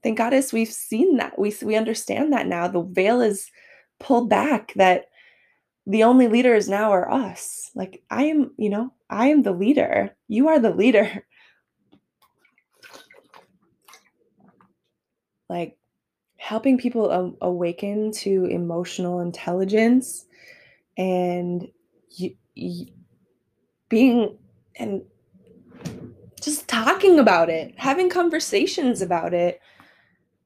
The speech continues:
with yourself and with other people, having conversations with your own, you know, write about it,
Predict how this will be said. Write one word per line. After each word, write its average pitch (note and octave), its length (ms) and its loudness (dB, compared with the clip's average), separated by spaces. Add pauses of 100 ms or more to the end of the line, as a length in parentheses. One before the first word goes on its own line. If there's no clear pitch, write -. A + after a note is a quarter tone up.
with A#3 260 -2
yourself G#3 640 0
and G3 200 -2
with F3+ 160 -4
other A3 240 0
people, F3 800 -4
having A3+ 340 -4
conversations A3+ 720 -2
with F3+ 160 -6
your F3+ 140 0
own, F#3 460 -2 (1000)
you F3+ 120 -4
know, F3+ 260 -2 (120)
write F3+ 320 4
about E3+ 340 2
it, E3+ 260 -2